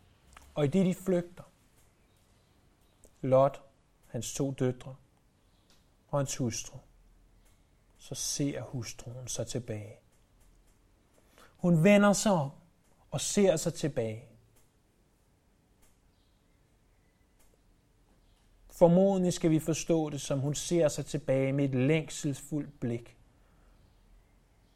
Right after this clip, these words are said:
på det forfærdelige Sodoma. Og hun bliver til en saltstøtte. Hun så sig tilbage. Husk på Lots hustru.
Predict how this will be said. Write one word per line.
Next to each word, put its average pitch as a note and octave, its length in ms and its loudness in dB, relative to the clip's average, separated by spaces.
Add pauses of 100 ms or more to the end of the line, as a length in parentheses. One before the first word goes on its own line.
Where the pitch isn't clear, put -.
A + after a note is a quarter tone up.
(300)
på C#3 100 -4
det A#2+ 100 -6
forfærdelige B2 600 -6
Sodoma. C3 480 -12 (3250)
Og B2+ 100 -8
hun B2 100 -4
bliver B2 180 -2
til A#2+ 140 -6
en A#2 60 -2
saltstøtte. B2+ 640 -4 (1800)
Hun A3+ 240 6
så A#3 420 4
sig E3+ 180 -4
tilbage. C#3+ 480 0 (280)
Husk - 640 10 (220)
på G#3+ 140 8
Lots A3 760 8 (160)
hustru. - 580 4